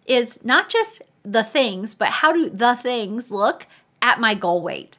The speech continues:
And so this is that part that I'm excited to talk to you about today. So part of it is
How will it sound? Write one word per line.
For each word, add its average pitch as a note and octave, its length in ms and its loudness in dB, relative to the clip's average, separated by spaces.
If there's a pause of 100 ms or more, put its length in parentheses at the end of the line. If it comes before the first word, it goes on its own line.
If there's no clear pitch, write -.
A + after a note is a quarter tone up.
(100)
And A3+ 220 -4
so A3+ 360 4 (180)
this D#4 260 0
is G#4 160 -2
that D#4+ 240 2
part A#3 320 2
that G#3+ 140 4
I'm G3 180 2
excited G3 460 -4
to F#3 60 -8
talk F3+ 200 -6
to - 100 -10
you F3 40 -6
about E3 220 -6
today. - 280 -10 (400)
So F#3+ 400 4 (720)
part G#4 320 4
of B3 180 4
it - 320 -8
is G#3+ 400 -2